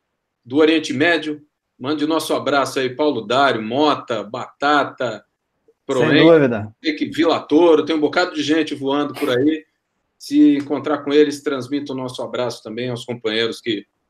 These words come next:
Speaker 1: estão labutando aí em outras terras, tá bom?
Speaker 2: Conte comigo.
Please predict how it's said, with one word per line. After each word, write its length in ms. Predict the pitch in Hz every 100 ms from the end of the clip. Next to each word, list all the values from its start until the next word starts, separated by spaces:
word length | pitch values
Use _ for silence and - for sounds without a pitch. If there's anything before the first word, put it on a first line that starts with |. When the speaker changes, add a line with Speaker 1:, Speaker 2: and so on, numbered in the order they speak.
| _
Speaker 1:
estão 200 | - 120
labutando 580 | 117 110 101 123 117 110
aí 340 | 110 107 - _ _
em 120 | 113
outras 380 | 120 120 110 -
terras, 580 | 110 92 - - - - -
tá 60 |
bom? 180 | 117 151
Speaker 2:
Conte 300 | - 143 156
comigo. 480 | 156 156 135 117 98